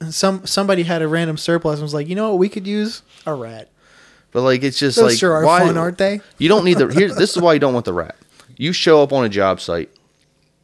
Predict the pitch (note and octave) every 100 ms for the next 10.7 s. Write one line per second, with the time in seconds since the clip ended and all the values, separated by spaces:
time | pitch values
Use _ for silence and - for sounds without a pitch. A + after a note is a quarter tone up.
0 | _ _ _ - G#2 G#2+ A#2+ A#2 - _
1 | _ - C#3+ C3+ A#2 G2+ G2 G2 G2 G2+
2 | F#2 G2+ G2+ F#2+ G2 F#2 F2+ E2 E2+ F#2
3 | E2+ - _ - - - - - - G#2+
4 | A2 G#2 F#2+ F2 C#2+ - _ _ - A2
5 | G2 - _ _ - _ - _ - A2+
6 | G3 F#3+ A#2+ G#2+ F#2+ G2+ F#2+ G2 G2 F#2
7 | G#2 D#3+ B2 B2 - G#2 F#2+ G#2+ G#2 -
8 | F2+ F#2 F2+ - G#2 G#2 A2+ G#2+ G2+ F#2
9 | G#2 G2+ G2 - G2 A#2 D#3 _ _ _
10 | _ G2+ G2+ A#2 C#3+ C3